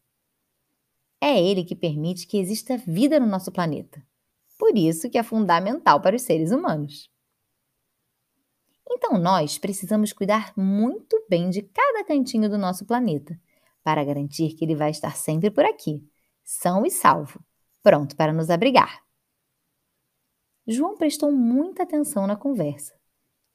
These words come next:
e ficou pensando no que poderia fazer para ajudar a preservar o meio ambiente. Cultivar uma horta em casa, plantar árvores na pracinha do bairro e não jogar lixo nos rios e mares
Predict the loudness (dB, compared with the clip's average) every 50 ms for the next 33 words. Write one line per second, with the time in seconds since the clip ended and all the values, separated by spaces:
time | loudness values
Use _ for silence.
0 | -8 -8 -6 -6 -6 -2 -2 -2 -2 -2 -4 -4 -4 -4 -4 -4 -4 -6 -6 -6
1 | -8 -6 0 0 0 2 2 0 0 0 -2 -2 -4 -8 -6 -4 -6 -6 -6 -6
2 | -4 -2 -2 -2 0 -2 -4 -2 0 2 2 2 2 2 0 0 0 0 -2 -2
3 | 0 0 0 0 2 2 2 2 2 0 0 0 0 -2 -4 -10 -14 -16 -18 -20
4 | _ _ _ _ _ _ _ _ _ _ _ _ _ _ _ _ _ _ _ _
5 | _ _ 0 2 2 2 2 2 4 4 4 2 2 2 4 4 2 2 2 0
6 | -2 -2 0 0 0 0 0 -2 -4 -8 -10 -12 _ _ _ _ _ _ _ 0
7 | 2 2 4 4 2 2 2 2 2 0 0 0 0 0 0 -2 -2 -2 -4 -6
8 | -4 -2 0 2 2 0 -2 -2 -4 -4 -4 -4 -4 -6 -8 -12 _ _ _ 0
9 | 2 2 2 2 0 -4 -6 -6 -6 -2 -2 -2 -2 -2 -2 -4 -4 -6 -6 -6
10 | -6 -6 -6 -4 -2 -2 -2 0 -2 -2 -2 -2 -2 -2 -2 -4 -6 -10 -12